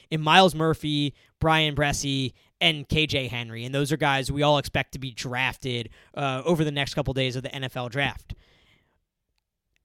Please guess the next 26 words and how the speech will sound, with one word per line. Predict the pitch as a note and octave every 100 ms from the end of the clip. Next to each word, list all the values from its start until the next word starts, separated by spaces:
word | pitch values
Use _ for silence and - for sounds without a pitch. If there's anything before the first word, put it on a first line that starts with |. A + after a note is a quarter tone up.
| -
How | - D#3+
do | C4
they | D4+
deal | A#3 D3+ G#3+ G#3
with, | E3+ D3+ A#2+ -
with | D3 D3+ A#2+
those | C#3 A3 F#3+
losses? | A2 - - -
Because | - C#3 F3 D3 A#2 _
the | D#3 D3+
defense | C3+ F3+ B3+ G3+ E3+
has | E3 C#3
been | D#3+
the | C#3
rock, | A2+ D#3+ D3+ -
and | C#3
the | C3
defensive | E3+ G3 F#3+ F3
line | E3 D#3 -
in | E3
particular | D#3+ B2+ - - C#3+ A#2+ A#2+ A2 _ - _
has | - D#3
been | B2+ D#3+ D3+ C3 - _ _ _ -
the | C#3+ C3
rock | A#2 A#2 D#3 D3 - -
of | D3+